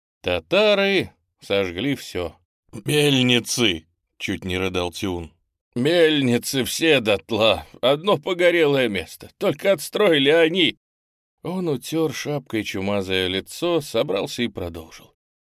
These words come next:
«Мука цела, всю успели в Кремль свезти. Зерно, что осталось, закопали, тоже уцелело. Басурмане троих увели, кто последние в селе остались. Да один сбег, вернулся, бог даст, и остальные тоже».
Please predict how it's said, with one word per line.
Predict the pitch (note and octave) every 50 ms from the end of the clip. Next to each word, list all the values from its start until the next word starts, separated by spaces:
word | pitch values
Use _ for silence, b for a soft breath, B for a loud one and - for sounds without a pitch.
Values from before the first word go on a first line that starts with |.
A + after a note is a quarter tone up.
| _ _ _ _
«Мука | - G#2 C3 A#2 - B2+ B2 -
цела, | - - - G2+ F2+ E2 D#2+ D#2 -
всю | - - - C3 A#2+
успели | G2+ F2 - - - G#2 G2 F#2+ F#2+ F2
в | - -
Кремль | - G2+ G#2+ G2+ F2 E2+ D#2+
свезти. | - - - D2 - - - - - - _ _ _ _ _ _ _ _ _ -
Зерно, | - F2 A2+ B2 A#2+ A#2 A#2+ C#3 C3+ A#2+
что | - - - G#2+ G#2
осталось, | G2 - - F#2+ A2+ A2+ G2+ G2+ F#2
закопали, | F2 F#2 A2 G#2+ - A#2+ A2 G2+ C3+ C#3+ C#3 A#2+ G2 E2+ D#2+ - - -
тоже | - C3 A#2+ A2+ G2+ E2 E2+
уцелело. | E2 D#2 - - F#2 F2+ - - - - - - _ _ _ _ _ _ _ _
Басурмане | - - C3 C#3 A#2+ - - D#3 D#3 D3+ C#3+ D#3 D#3+ C#3+ B2 A#2
троих | G2 - - C3+ D3+ D3 C#3 A#2+ G#2 - -
увели, | B2 A#2+ A2 B2 C3+ C3+ C#3+ D3+ C3+ A2 G2
кто | - - - G#2 G#2+ G2+ - - _ _
последние | - C#3 B2+ - - D3+ C#3 A#2+ G2 A2 A#2 A#2 A2+
в | G#2+
селе | - - B2+ D3 C#3+ B2+ G#2 F#2+
остались. | F#2 - - - F2 F2+ - - - - - _ _ _ _ _ _ _ _
Да | - - F3 G3+ G#3
один | G3 D#3+ A2+ B2 F3 F#3 D3+ B2
сбег, | G2+ G2 G2+ F2+ B2+ C#3 C#3 B2+ - - -
вернулся, | G2+ A2 A2 G#2 G2+ A2+ B2 B2 A2+ F#2+ - - - - _
бог | - - G3 G3 C#3 G#2+
даст, | A#2 D#3 D#3+ C3+ - -
и | A2+ A2+
остальные | G#2 - - A2 G#2 G2 A2 B2 A2 F2+
тоже». | - - - - - - -